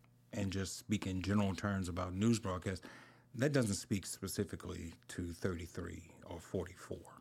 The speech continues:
Uh, and, and there are things that may be different about thirty-three and forty-four that don't necessarily fall in line with what's generally true about broadcasting. Same thing is true with, with law enforcement.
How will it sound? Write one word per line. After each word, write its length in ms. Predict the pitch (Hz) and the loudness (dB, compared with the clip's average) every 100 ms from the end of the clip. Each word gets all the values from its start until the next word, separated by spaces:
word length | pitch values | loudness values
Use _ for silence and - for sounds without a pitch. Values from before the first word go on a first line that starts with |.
| - - - | -20 -18 -8
Uh, 280 | 101 92 92 - - - | -6 -6 -8 -12 -16 -10
and, 140 | 98 92 | -8 -6
and 140 | 98 | -4
there 80 | 101 | -2
are 60 | 101 | 0
things 460 | 110 110 110 104 - - - - - - | 2 4 4 4 -4 -18 -20 -20 -20 -4
that 380 | 101 98 92 87 107 | 0 2 2 -2 -2
may 280 | 104 104 | 2 2
be 420 | 95 98 95 92 90 - | 4 2 2 -2 -2 2
different 360 | 117 - 92 | 2 2 0
about 420 | 92 92 90 87 - - | 0 -2 -2 -4 -10 0
thirty-three 460 | 113 98 98 98 90 | 2 2 2 0 0
and 100 | - | -2
forty-four 640 | 92 92 87 113 107 95 87 | -2 -4 -2 0 2 0 -2
that 160 | 95 92 - - | -2 -2 -10 -4
don't 220 | 98 92 | -2 -2
necessarily 840 | 92 92 92 - 92 92 95 95 92 - - - - - - | -4 -4 -4 0 0 0 -2 -2 -4 -10 -20 -20 -20 -12 4
fall 220 | 113 104 | 6 8
in 140 | 104 | 8
line 400 | 113 131 117 98 | 8 6 4 4
with 200 | 95 95 | 2 2
what's 220 | 98 95 - | 0 -2 -2
generally 500 | 95 101 98 92 87 | 2 4 4 2 -2
true 380 | - 107 87 82 - | 2 2 2 -4 -6
about 320 | 90 87 87 | -2 -2 -2
broadcasting. 580 | 92 85 - 90 - - - - - | -2 -2 -2 -4 -4 -10 -14 -16 2
Same 180 | 202 165 | 4 6
thing 160 | 135 | 6
is 80 | 107 | 6
true 220 | - 101 | 4 4
with, 260 | 104 - - | 4 2 2
with 160 | 107 | 2
law 240 | 117 123 98 | 6 6 4
enforcement. 500 | 85 - - - | 2 -4 -10 -12